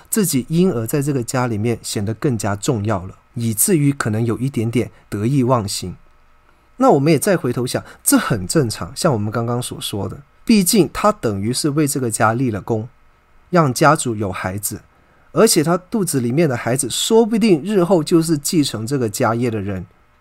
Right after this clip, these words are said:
那现在好像嚣张一点也不是很过分吧？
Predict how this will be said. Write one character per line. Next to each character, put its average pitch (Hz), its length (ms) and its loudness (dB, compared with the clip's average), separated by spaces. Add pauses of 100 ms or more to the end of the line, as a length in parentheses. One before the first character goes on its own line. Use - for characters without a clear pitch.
(380)
那 170 340 6
现 160 240 -2
在 147 320 2
好 - 160 -12
像 117 320 -4
嚣 135 320 2
张 139 260 0
一 139 120 -6
点 117 240 -6 (560)
也 110 100 -4
不 127 140 -2
是 - 100 4
很 120 100 4
过 117 200 0
分 110 200 -2
吧？ - 220 -12